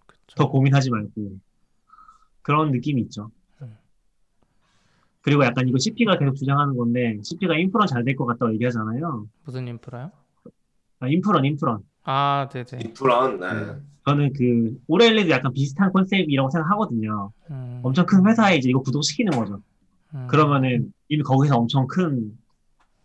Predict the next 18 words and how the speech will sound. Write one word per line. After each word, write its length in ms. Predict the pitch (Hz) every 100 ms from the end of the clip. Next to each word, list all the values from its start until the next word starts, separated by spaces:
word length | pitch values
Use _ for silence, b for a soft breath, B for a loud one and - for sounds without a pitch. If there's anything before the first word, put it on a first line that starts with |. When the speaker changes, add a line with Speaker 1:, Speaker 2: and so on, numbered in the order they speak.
| -
Speaker 2:
파이가 220 | 202 165
나오니까. 440 | 120 120 123 117 104
그러니까 840 | 101 95 92 _ _ _ - -
개인이 300 | 135 151 160
한 160 | 180
명씩 240 | 196 180 -
구독하는 360 | 123 135 139
그런 180 | 120 127
거보다도. 500 | 123 - 117 113 139 - _ _ _ _ _ _ _ _ _ _ _ _ _ _ _ _ _ _ _
Speaker 1:
그쵸. 240 | - 143 135 -
그러니까 260 | 147 143
오레일리 500 | 131 147 185 180 165
약간 440 | 143 - 160 139 -
그 140 | 131
컨셉으로 680 | - 175 170 175 156 139 131
요즘에 520 | 120 139 127 120 113 _ _ _ _ _ _ -
리디 280 | 135 143 156
말고, 460 | 131 127 131 127